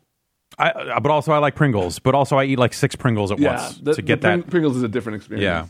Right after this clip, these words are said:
Speaker 1: Yeah. Um, like, I kinda don't like Lay's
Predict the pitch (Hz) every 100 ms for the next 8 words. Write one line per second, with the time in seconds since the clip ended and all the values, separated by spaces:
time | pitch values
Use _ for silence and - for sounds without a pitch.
0 | _ 120 101 98 98 92 - _ _ _
1 | _ _ _ _ _ _ _ _ _ _
2 | _ _ _ _ _ _ _ _ - 151
3 | 160 151 185 180 160 143 120 - 98 104
4 | 95 82 76 76 -